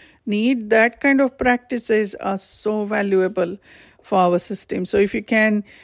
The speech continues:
bring this into your life in so many ways, you can actually flourish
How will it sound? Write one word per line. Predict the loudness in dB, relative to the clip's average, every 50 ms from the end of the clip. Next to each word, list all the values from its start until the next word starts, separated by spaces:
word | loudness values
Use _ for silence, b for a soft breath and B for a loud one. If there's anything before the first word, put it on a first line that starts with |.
| B B B B -8
bring | -4 -2 2 2 4 4 4 4 2 2
this | 2 2 2 0 -2
into | -4 -4 -4 -2 -2 -4 -6 -6 -4 0
your | 0 2 2
life | 2 0 0 0 0 -2 -4 -6 -6
in | -6 -4 -4 -2 -4 -6 -8 _
so | -12 -12 -4 0 2 2 4 4
many | 2 2 0 0 0 0
ways, | 0 0 0 0 0 0 -2 -4
you | -6 -4
can | -4 -4 -2 0
actually | -2 -2 -4 -8 -8 -6 -4 -2 0 0 0 0 -2 -4 -8
flourish | -8 -6 0 2 2 4 4 2 0 0 -2 -8 -10 -12